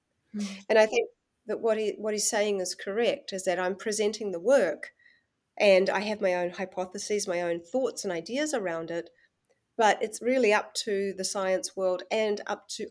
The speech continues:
Speaker 2: other people too, I think, to, to, to give this a try, to,
Speaker 1: Mm-hmm.
Speaker 2: to do it for themselves, to see where it leads them and what, what conclusion, conclusions they come up with.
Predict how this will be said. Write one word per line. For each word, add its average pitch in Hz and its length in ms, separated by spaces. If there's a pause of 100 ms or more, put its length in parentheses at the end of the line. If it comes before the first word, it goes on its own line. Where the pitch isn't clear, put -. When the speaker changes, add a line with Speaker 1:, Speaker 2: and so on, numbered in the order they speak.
(100)
Speaker 2:
other 247 200
people 254 440
too, 285 300
I 170 120
think, 175 320
to, - 100 (500)
to, 214 300
to - 120
give 247 220
this 233 160
a 190 40
try, - 520 (500)
to, 202 120
Speaker 1:
Mm-hmm. 202 100
Speaker 2:
to 196 160
do 247 160
it 294 100 (160)
for 196 100
themselves, 185 560
to - 120
see 247 260
where 202 280
it 180 100
leads 185 380
them 180 420 (340)
and 190 140
what, 190 160 (260)
what 196 440
conclusion, 190 680
conclusions 196 680 (320)
they 262 140
come 202 240
up - 200
with. 147 200